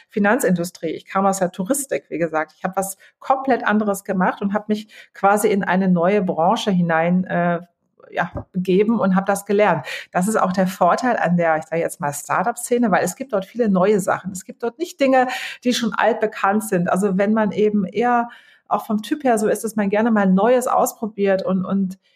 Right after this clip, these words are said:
dann ist das genau die richtige Branche und auch sehr gut für Frauen geeignet. Also das ist, und das ist, glaube ich, das muss man zeigen, so etwas. Ja, das ist nicht so ein,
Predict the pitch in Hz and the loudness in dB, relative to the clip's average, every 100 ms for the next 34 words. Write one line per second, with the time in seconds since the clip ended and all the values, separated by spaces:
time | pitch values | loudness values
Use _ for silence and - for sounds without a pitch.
0 | _ _ 196 196 240 214 208 202 196 190 | _ _ -2 0 0 0 0 2 2 2
1 | 220 240 240 190 185 160 175 180 190 180 | 0 0 0 0 0 0 2 0 0 0
2 | - 180 202 269 269 269 233 - 214 240 | 0 0 2 2 0 -2 -6 -2 0 0
3 | 220 - 208 - 156 - - 190 196 185 | 0 0 -2 -2 -8 -8 -6 -2 -2 -2
4 | 185 - 185 170 185 202 214 208 220 214 | -4 -8 -8 -4 -2 -2 -4 -2 2 2
5 | 214 208 208 214 214 185 - 175 185 190 | 0 -4 -4 -4 -2 -2 0 2 2 2
6 | 180 160 - - 160 170 180 185 196 208 | 0 -4 -8 -8 -10 -8 -6 -4 -4 -6
7 | 208 220 220 - 220 214 - - - _ | 0 0 0 0 2 2 -2 -16 -20 _
8 | - 226 226 226 220 208 185 | -4 0 4 4 4 2 0